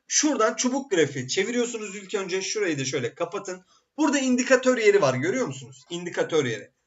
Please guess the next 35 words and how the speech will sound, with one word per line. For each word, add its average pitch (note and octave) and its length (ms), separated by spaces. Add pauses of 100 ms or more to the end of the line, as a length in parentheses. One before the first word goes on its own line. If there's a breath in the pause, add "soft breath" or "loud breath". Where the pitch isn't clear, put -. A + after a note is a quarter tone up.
(120)
Tıklıyorsunuz G3+ 640
arkadaşlar. D#3+ 680 (280 loud breath)
Buraya A#3 560
m-, C3+ 360 (180)
moving A#3 480
average A#3+ 460
yazıyorsunuz. F3+ 440
Mov F3 240
yazmanız D#3+ 640
bile B2 120
yeterli. F3 640 (240 loud breath)
İki B3+ 180
kere A#3 260
tıklıyorsunuz. C3 640
Bir B3 100
kere F#3 260
değil E3 160
bakın. B2 280
İki - 220
kere D#3 240
tıklıyorsunuz C3+ 520
arkadaşlar. A#2 640 (600 soft breath)
Sol - 500
tarafa A3+ 340
böyle A#3+ 240
bir A#3+ 40
şey A3 260
geliyor. A#2 280 (320 loud breath)
Şurada B3+ 400
ayarlar A3+ 420
sekmesi A3+ 480
gibi G#3+ 200
bir - 60
şey F#3+ 220
var. A#2 140